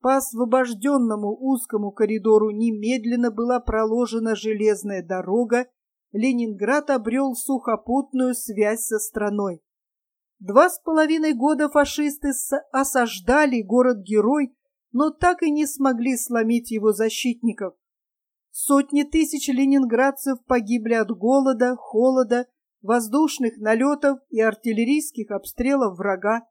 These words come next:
Более четырёхсот тысяч их покоится ныне на мемориальном Пискарёвском кладбище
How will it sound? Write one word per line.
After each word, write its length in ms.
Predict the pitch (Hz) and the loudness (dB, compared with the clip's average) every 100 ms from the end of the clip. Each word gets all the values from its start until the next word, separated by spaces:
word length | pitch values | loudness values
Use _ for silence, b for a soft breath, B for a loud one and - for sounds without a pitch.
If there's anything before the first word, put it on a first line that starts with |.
| _ _ _ _ _ _ 220 | _ _ _ _ _ _ -4
Более 340 | 294 311 302 | 0 2 2
четырёхсот 960 | 311 330 320 320 311 - - 285 - - | 0 -2 2 2 2 -2 -2 -2 -2 0
тысяч 460 | 277 247 254 - | 0 0 -4 -6
их 260 | 254 254 - | -6 -6 -2
покоится 720 | 233 220 247 240 226 - 220 | -4 -2 0 0 0 -2 -2
ныне 400 | 214 226 226 220 | 0 0 0 -2
на 160 | 208 202 | -4 -6
мемориальном 1000 | 196 190 190 190 196 277 285 277 254 240 | -6 -4 -4 0 2 2 2 0 -2 -6
Пискарёвском 840 | 214 - - 190 196 196 - 180 | -10 -10 -6 -2 -2 -2 -12 -14
кладбище 920 | - 196 247 262 214 247 - 233 226 | -10 -4 -2 -2 -4 -6 -6 -6 -6